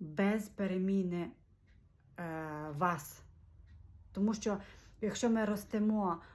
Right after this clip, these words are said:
в певних стандартах, в певних якихось, е, програмах, а, в якихось рамках, розумієте, е, з певними думками про себе, про інших, про цей світ, ми не можемо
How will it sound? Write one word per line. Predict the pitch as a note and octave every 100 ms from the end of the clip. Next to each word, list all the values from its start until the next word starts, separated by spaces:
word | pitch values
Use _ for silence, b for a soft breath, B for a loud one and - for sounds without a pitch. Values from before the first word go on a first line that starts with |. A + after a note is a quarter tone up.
| -
в | -
певних | G#3+ G#3+ A3 G#3
стандартах, | - A3 G3+ E3 F3 E3+ E3 E3+ D#3+ -
в | -
певних | G3+ G#3 G#3+ G#3+ G#3 G3+
якихось, | G3 G#3+ G#3 G#3 G3 -
е, | G3+ F3+ F3
програмах, | G#3 G3 D3 D#3 F3 E3+ D#3+ D#3 D3+ - B B B B
а, | F3 E3+ E3+ E3+
в | D#3+
якихось | F#3 F#3+ A3 G#3+ G3+ -
рамках, | G3 F3+ F#3 F3+ E3 D#3+ E3+ D#3
розумієте, | F3 E3+ G3+ G#3+ G#3+ F3 F3 B B B -
е, | F3 E3+ E3+
з | D#3
певними | - G#3+ A3+ A3 G#3+
думками | G#3 G#3 G3+ G3+ G3 F#3+ F3+ F3+
про | - G3+
себе, | F#3+ - F3+ F#3 F3+ E3 E3 D#3+
про | G3
інших, | F#3+ F3 F#3 F#3 F3 E3
про | - F3+
цей | - G3+
світ, | - F#3 G3 G3 G3 B B B B B B - - -
ми | G#3+ A3
не | A3+
можемо | A#3+ A#3+ G#3 D#3+ E3+ D#3+ D#3+